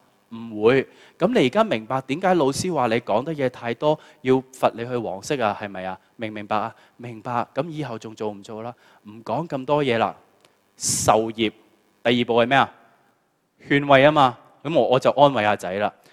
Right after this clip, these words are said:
「Eric 啊，it's okay，你似 Daddy 啫，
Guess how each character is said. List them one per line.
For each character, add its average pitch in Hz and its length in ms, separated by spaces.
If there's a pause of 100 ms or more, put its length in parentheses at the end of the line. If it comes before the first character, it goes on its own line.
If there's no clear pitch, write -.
(560)
「Eric 143 300
啊， 82 180 (540)
it's 131 220
okay， 127 760 (420)
你 110 160
似 117 240
Daddy 127 480
啫， 117 320